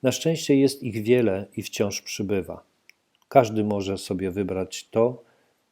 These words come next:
co mu odpowiada. A może metaforycznie. Pewien człowiek, znawca i pasjonat herbaty,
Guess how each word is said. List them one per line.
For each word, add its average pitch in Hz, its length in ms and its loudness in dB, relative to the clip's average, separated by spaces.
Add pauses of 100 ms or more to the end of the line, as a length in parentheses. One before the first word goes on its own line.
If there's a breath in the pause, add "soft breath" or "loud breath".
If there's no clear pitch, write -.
co - 180 -2
mu 101 160 0
odpowiada. - 720 -12 (1600)
A 170 80 0
może 120 220 0
metaforycznie. 95 880 -6 (1300)
Pewien 123 280 2
człowiek, 156 600 0
znawca 120 600 0
i 113 120 -4
pasjonat 113 540 -2
herbaty, 98 680 -2